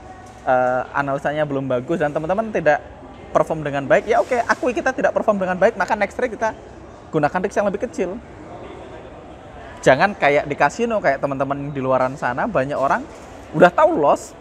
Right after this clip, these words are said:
risknya di-, ditambahin, nanti loss lagi, risknya ditambahin lagi. Padahal kita udah tahu. Bukti kita loss terus, artinya kita belum perform well, kita mungkin belum menguasai metodologinya dengan sempurna.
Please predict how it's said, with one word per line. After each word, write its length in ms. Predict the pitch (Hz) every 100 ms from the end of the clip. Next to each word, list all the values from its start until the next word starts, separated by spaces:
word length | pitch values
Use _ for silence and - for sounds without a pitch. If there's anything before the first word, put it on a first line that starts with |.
| - -
risknya 320 | 202 392 208
di-, 320 | 165 165 160
ditambahin, 560 | - 165 160 285 165 254 -
nanti 200 | - 170 240
loss 160 | 220
lagi, 160 | 180 220
risknya 240 | 220 214
ditambahin 240 | 180 165 190
lagi. 80 | 214
Padahal 320 | 180 214 262
kita 160 | 392 392
udah 140 | 311 277
tahu. 160 | 208 - - - - - -
Bukti 240 | 196 -
kita 240 | 262 - 202
loss 160 | 208
terus, 240 | - 190 -
artinya 320 | 190 233 254
kita 240 | 233 247
belum 320 | 214 165 175
perform 400 | 170 175 - 180
well, 240 | 180 180 131
kita 240 | 160 190
mungkin 240 | 175 180 208
belum 400 | - 151 160 160
menguasai 320 | 151 156 180
metodologinya 720 | 170 165 151 139 139 147 165
dengan 240 | 131 127
sempurna. 400 | 139 127 151 127